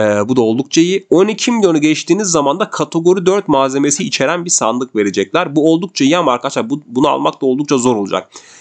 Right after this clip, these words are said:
Yani ben en yüksek skoru Luna Snow'la atıyorum efsanevi modda. Ee, bir de onda başarılı geliştirilmiş bir öfke var zaten. O, onun da etkisi var. Ee, onda da arkadaşlar ben şu ana kadar hiç on iki çıkaramadım ya.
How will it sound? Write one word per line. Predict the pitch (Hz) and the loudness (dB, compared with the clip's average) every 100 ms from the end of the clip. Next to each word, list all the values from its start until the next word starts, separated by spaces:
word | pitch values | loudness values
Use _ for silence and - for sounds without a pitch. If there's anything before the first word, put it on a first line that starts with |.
| - _ _ | -20 _ _
Yani | 110 120 160 135 | -2 -2 -4 -2
ben | 147 156 160 - _ _ _ _ _ _ _ _ _ _ - - 139 | -2 0 0 -4 _ _ _ _ _ _ _ _ _ _ -20 -4 0
en | 160 190 | 2 0
yüksek | 165 - 147 - | -2 0 0 0
skoru | - 170 170 127 147 180 _ _ _ _ - | -4 0 0 2 0 -4 _ _ _ _ 0
Luna | 120 160 | 2 4
Snow'la | 160 - 156 160 123 | 2 0 2 2 0
atıyorum | - 104 101 101 | -2 -2 -2 0
efsanevi | 101 - 107 101 101 | -2 -2 -2 -2 -2
modda. | 101 101 - 160 165 _ _ _ _ - | -4 -4 -4 -6 -8 _ _ _ _ -4
Ee, | 104 101 98 104 | -2 0 -2 -2
bir | |
de | 120 113 - | 0 0 -2
onda | - 107 110 | -2 -2 0
başarılı | 104 - 107 104 | -2 -2 -2 0
geliştirilmiş | 107 101 - 104 - | 0 -2 0 -2 2
bir | 95 | 2
öfke | 98 - 104 | 2 0 -2
var | 95 | 0
zaten. | 95 92 104 | -2 -4 -2
O, | 90 | -2
onun | 101 101 101 | 0 0 2
da | 95 | 2
etkisi | 92 - - | 0 -2 -2
var. | 98 - _ _ _ - | -4 -6 _ _ _ -4
Ee, | 101 98 | 0 0
onda | - 110 131 165 | 0 0 2 2
da | 156 | 0
arkadaşlar | 147 160 165 113 | -2 -4 -4 -2
ben | 120 131 | -4 -4
şu | - 139 | -4 -2
ana | 151 | -2
kadar | 151 147 | -4 -4
hiç | - | -2
on | 131 | -2
iki | 131 - | -2 -6
çıkaramadım | - 117 117 101 90 90 | -6 -4 -4 -4 -6 -4
ya. | 87 | -4